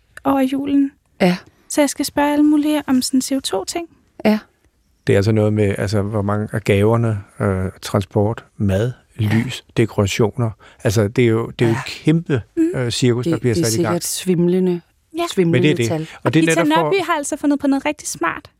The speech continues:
Speaker 2: Ja.
Speaker 1: Det er et virkelig godt
Speaker 2: Hun er
Speaker 1: juletilbud.
Speaker 2: også en klog
Speaker 1: Mm.
Speaker 2: dame.
Speaker 1: Så når hun går på apoteket, så bliver hun altid spurgt om, om hun vil have en pose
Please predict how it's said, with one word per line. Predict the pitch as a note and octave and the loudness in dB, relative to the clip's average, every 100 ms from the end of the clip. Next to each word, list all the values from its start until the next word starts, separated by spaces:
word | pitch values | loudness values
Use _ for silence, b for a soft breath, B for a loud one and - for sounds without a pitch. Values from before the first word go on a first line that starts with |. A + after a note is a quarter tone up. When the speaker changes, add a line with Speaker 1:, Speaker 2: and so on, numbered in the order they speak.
| _ _ _ - | _ _ _ -4
Speaker 2:
Ja. | G3 A3 _ _ _ | -4 -4 _ _ _
Speaker 1:
Det | D4+ | -6
er | |
et | D4 - - | -6 -4 -4
virkelig | D#4+ D4 | -4 -4
godt | C#4 - | -4 -2
Speaker 2:
Hun | D4 D4 | -4 2
er | F3 | 4
Speaker 1:
juletilbud. | F#3 E3 | 4 2
Speaker 2:
også | F3+ C4+ | -2 -2
en | G#3 | -2
klog | - G#3+ - _ | 0 -2 -2 _
Speaker 1:
Mm. | F4 | 2
Speaker 2:
dame. | F#3 G3 A#3 _ B B B B | 2 0 -8 _ B B B B
Speaker 1:
Så | - D#4+ | 0 2
når | D4+ | 4
hun | E4 | 2
går | E4+ | 0
på | - | 0
apoteket, | D#4 C#4 C#4+ - E4+ - F4+ _ _ _ _ | -2 -2 -8 -6 -6 -6 -10 _ _ _ _
så | - D4 | -10 -4
bliver | D#4+ | 2
hun | D4+ | 2
altid | D4+ - E4 | 2 -4 -6
spurgt | D4 - D#4+ D#4 | -6 -4 -4 -2
om, | D4+ D4 _ _ | -4 -4 _ _
om | C#4 C4 C4 B3+ | 2 4 4 4
hun | C4+ C4 B3 | 4 4 2
vil | B3 | 0
have | C4+ | 0
en | C#4 | 2
pose | - A4 | 2 0